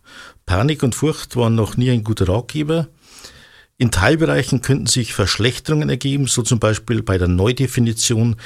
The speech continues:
des begünstigten Vermögens oder bei der Änderung der Lohnsummenregelung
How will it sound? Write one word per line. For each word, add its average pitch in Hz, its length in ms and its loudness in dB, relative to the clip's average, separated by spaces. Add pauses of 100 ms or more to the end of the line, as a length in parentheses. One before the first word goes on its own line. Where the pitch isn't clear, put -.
(280)
des 95 160 0
begünstigten - 720 -2
Vermögens 127 680 0
oder 120 220 0
bei 95 140 4
der 95 200 -2
Änderung 123 360 4
der 110 100 2
Lohnsummenregelung 113 920 2